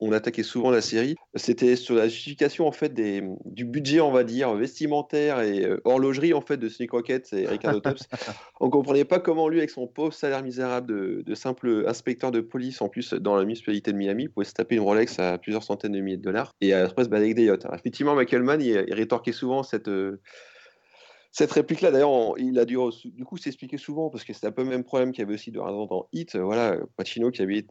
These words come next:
Speaker 1: habillé de Armani de la tête aux pieds, euh, est toujours super nickel avec des grandes montres, euh, à plusieurs centaines de milliers de dollars. Mais il disait souvent, voilà,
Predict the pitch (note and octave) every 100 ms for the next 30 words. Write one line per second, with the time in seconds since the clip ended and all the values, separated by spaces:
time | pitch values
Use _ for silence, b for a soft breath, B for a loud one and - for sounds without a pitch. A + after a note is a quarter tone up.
0 | - G2 G#2+ A#2 A#2 F2+ G2 G#2+ A2+ A#2+
1 | F#2+ G2 F#2+ G2 - A#2+ A2+ F2+ F2 -
2 | A#2 A2 - - F#2+ G#2 B2 A#2+ F#2+ F2+
3 | F2+ G2+ A2 - F2+ F2 F2 - - -
4 | G2+ G#2 - G2 G2 F#2+ F#2 G#2+ C3+ D#3+
5 | A2 A2+ A#2 B2+ C3 D#3+ C3+ B2+ F#2+